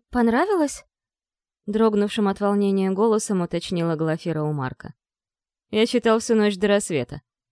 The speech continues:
признался он, и писательницу затопила волна счастья. Стоило написать роман, чтобы Марк его похвалил. «Не то чтобы я любитель фэнтези», — продолжил Марк.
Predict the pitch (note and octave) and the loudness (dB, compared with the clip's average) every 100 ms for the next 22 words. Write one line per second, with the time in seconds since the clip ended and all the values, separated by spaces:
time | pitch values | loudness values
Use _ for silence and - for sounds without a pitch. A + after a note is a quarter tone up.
0 | _ _ _ - F#3+ F#3 F#3 E3+ F3 E3 | _ _ _ -6 -2 0 2 0 -2 -2
1 | D#3 A#3 - _ - A3+ A#3 A#3+ - A3+ | -2 -4 -8 _ -8 -6 -2 -2 -2 0
2 | G#3+ G#3 G3+ G3 G3 F#3+ G3 F#3+ F3 E3+ | 0 0 -2 -2 -2 -2 -2 -2 -2 -2
3 | E3 D#3 D#3 - C#3 C#3+ - - - _ | -2 -4 -6 -6 -6 -6 -10 -16 -16 _
4 | _ _ _ _ - - G#3+ G#3+ A3+ A#3 | _ _ _ _ -12 -4 0 2 2 0
5 | A#3 B3+ A3+ F#3 G#3+ G#3 G3 D#3+ F3 - | -2 -4 -2 -2 0 0 2 0 -2 -8
6 | E3 F3 D#3 D#3 D#3+ D3+ D3+ D#3 - E3 | -4 -2 -2 -4 -6 -6 -6 -8 -8 -6
7 | D#3 C#3 C3+ _ _ _ _ _ _ - | -4 -6 -8 _ _ _ _ _ _ -10
8 | E3+ F#3 D#4 G4 D4+ B3+ A3+ G#3+ G3+ G3+ | -4 -4 -4 -4 0 2 4 2 0 -4
9 | - E4 G4+ G3 C#3+ C3 - _ _ _ | -4 -2 -2 -4 -6 -8 -12 _ _ _
10 | _ - F3+ D#3+ D3+ D#3 D3+ D3 C3+ - | _ -8 -6 -2 -2 -2 -4 -4 -6 -10